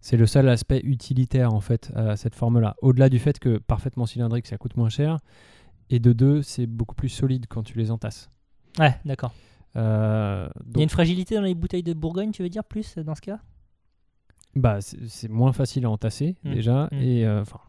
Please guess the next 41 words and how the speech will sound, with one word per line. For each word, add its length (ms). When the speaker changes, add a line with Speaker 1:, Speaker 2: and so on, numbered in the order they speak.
Speaker 1:
tu 120
le 60
fais 140
différemment, 540
Speaker 2:
Ouais, 60
Speaker 1:
mais, 120
Speaker 2:
ouais. 60
Speaker 1:
euh, 480
mais 260
le 120
fait 240
que 100
ça 140
soit 160
parfaitement, 600
euh, 300
cylindrique, 640
bah, 240
c-, 180
ça 140
permet 280
de 120
faire 200
une 100
plus 120
grosse 180
pression 320
Speaker 2:
Mm, 120
Speaker 1:
dessus, 220
Speaker 2:
mm, 40
Speaker 1:
quoi. 100
Speaker 2:
mm, 360
mm. 0
Speaker 1:
Le 60
Speaker 2:
Oui, 60
Speaker 1:
verre 100
est 60
plus 100
Speaker 2:
elle 60
est, 40
Speaker 1:
résistant. 240